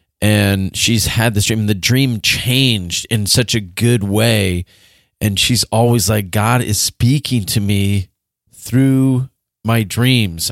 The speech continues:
I just, I just can't figure out what it is." And for a long time, it was awful, like a gigantic tidal wave always coming after. And it's changed so much. And as she's telling me about this a few nights ago,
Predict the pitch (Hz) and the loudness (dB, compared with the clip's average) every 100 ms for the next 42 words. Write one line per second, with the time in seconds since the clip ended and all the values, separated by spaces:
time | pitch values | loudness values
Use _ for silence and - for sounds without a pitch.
0 | - 107 113 101 - - _ _ _ _ | -4 0 0 -2 -6 -20 _ _ _ _
1 | _ _ - 110 104 107 - 127 - - | _ _ -4 -2 0 0 0 0 -2 -2
2 | 113 117 110 107 98 90 107 117 - _ | 0 2 2 0 -4 -2 2 2 -2 _
3 | _ _ 107 104 113 120 90 - - - | _ _ -4 0 2 2 0 -2 -4 -6
4 | _ 101 95 110 95 101 113 113 104 113 | _ -6 -2 0 0 0 2 0 0 0
5 | 107 90 90 85 - 101 107 - 85 64 | 0 0 -2 -4 -2 0 0 -2 -8 -8
6 | - 95 92 92 - 101 87 107 101 - | -12 -8 -6 -6 -4 -4 -2 -2 -4 -6
7 | - 107 107 92 87 85 - 110 104 92 | -6 -2 0 0 -2 -4 -2 0 0 -2
8 | - _ _ _ - 98 98 104 - 90 | -6 _ _ _ -8 -4 -2 -2 -2 -4
9 | 101 92 - - - 117 120 90 - - | -4 -6 -8 -10 -4 -2 -2 -2 -4 -2
10 | 110 110 113 107 - - _ _ _ _ | 0 0 0 0 -4 -12 _ _ _ _
11 | _ _ 107 107 95 110 120 131 - 135 | _ _ -2 0 -2 -2 0 0 -2 -4
12 | - - 123 139 127 107 95 95 92 - | -6 -4 0 0 2 0 0 0 -2 -2
13 | 101 92 98 - 104 101 117 - 92 98 | -2 -2 -4 -4 -2 0 -2 -2 -2 0
14 | 92 92 | 2 0